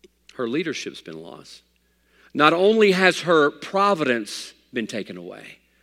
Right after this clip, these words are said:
the blessings are gone. She was great, past tense, but now the Bible says she was great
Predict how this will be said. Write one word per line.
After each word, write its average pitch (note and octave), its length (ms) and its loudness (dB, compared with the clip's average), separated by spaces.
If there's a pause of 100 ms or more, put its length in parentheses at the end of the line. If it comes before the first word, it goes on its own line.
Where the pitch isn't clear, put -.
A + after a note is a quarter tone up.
(520)
the B2+ 40 -6
blessings F#3 500 4
are D#3 80 0
gone. E3+ 500 2
She G#3+ 280 -2
was F3+ 560 6
great, D3 420 2
past G#3+ 400 0
tense, C#3+ 280 2 (220)
but E3+ 80 -2
now G#3 140 4
the A3 80 6
Bible A3 200 6
says G#3 200 2
she G3+ 120 -4
was F#3+ 320 4
great A#3+ 560 2